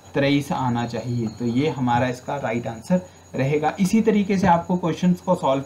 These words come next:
करना है। Different methods का आप यूज़ कर सकते हैं। अगला question भी बिल्कुल same to same है। अब देखिए, बड़ी value जो है वही ज़्यादातर क्या है? आपका right answer रहता है। आप इसको horizontal या vertical दोनों ही form में आप इसको try कर सकते हैं। क्या इसका right answer रहेगा?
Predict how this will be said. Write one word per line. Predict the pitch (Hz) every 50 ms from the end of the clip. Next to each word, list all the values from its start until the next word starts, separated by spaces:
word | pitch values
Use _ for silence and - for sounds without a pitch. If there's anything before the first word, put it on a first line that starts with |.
| - 175
करना | 160 160 165 170
है। | 175 196 175
Different | 147 151 147 - - 196 208 214 214 208 196
methods | 165 156 156 151 - - 185 180 -
का | - 175
आप | 156 156 - 156
यूज़ | 147 151 147 - -
कर | 165 156 165
सकते | - 175 - - 196 190
हैं। | 185 - -
अगला | 151 143 151 160 165
question | 160 170 165 160 185 185
भी | 185 180 180
बिल्कुल | 180 165 160 - 190 175
same | 175 - 131 131 131 131
to | - 151
same | - 170 165 175 170
है। | 170 196 226 247 - - - - - - - - -
अब | - 147 147
देखिए, | 170 175 175 - 202 208 226 220 - - - - - - -
बड़ी | 135 127 143 165 175 208 214 214
value | 214 208 202 214 214
जो | 220 220 202
है | 196 208 214 196
वही | 180 151 - - 202 208 185
ज़्यादातर | 180 180 - 170 175 165 - 185 165 147
क्या | - 160 151
है? | 151 165 - - -
आपका | - 139 131 - - - 156 151
right | 147 139 131 139 131 123
answer | 120 120 120 117 - - - 113
रहता | 110 110 107 - - 110 113
है। | 120 120 123 - - - - - - - - - - 131
आप | 131 139 160 170
इसको | 160 - - 202
horizontal | 151 143 135 135 135 131 147 143 147 151 156 180 175 180
या | 160
vertical | 139 139 139 135 160 160 - 180 151
दोनों | 135 135 135 143 147 160 185 185
ही | 185 240 214
form | - 196 180 175 165
में | 165 160
आप | 165 151 151 -
इसको | 156 143 - - 151 -
try | - - 123 123 127 127
कर | - 156 143
सकते | - 160 147 - - 160 160
हैं। | 170 175 175
क्या | - 160 147 139 135
इसका | 139 - - 160
right | 147 143 143 143 151 147
answer | 151 151 - 170 156
रहेगा? | 160 143 139 147 156 156 160 160